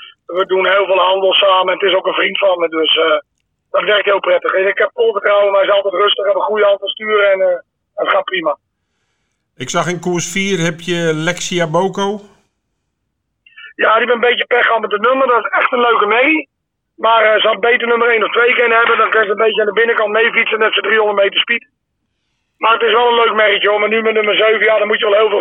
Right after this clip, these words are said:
Speaker 1: geluk hebben dat je een beetje een, een brave koers krijgt. Ze kan het zelf niet maken, maar ze kan wel eindigen. Dus als ze, als ze een koers op maat krijgt, dan, eh, een plaats in de eerste vier is mogelijk.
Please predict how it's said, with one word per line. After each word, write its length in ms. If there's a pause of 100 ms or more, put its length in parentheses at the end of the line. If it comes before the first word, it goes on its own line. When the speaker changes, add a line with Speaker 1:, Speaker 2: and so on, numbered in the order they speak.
Speaker 1:
geluk 180
hebben 200
dat 100
je 60
een 140
beetje 160
een, 180 (280)
een 100
brave 340
koers 260
krijgt. 260
Ze 60
kan 160
het 100
zelf 280
niet 140
maken, 480 (500)
maar 140
ze 80
kan 200
wel 140
eindigen. 420 (420)
Dus 160
als 160
ze, 160
als 280
ze 80
een 100
koers 240
op 60
maat 240
krijgt, 300
dan, 140
eh, 480
een 80
plaats 300
in 60
de 80
eerste 200
vier 220
is 60
mogelijk. 420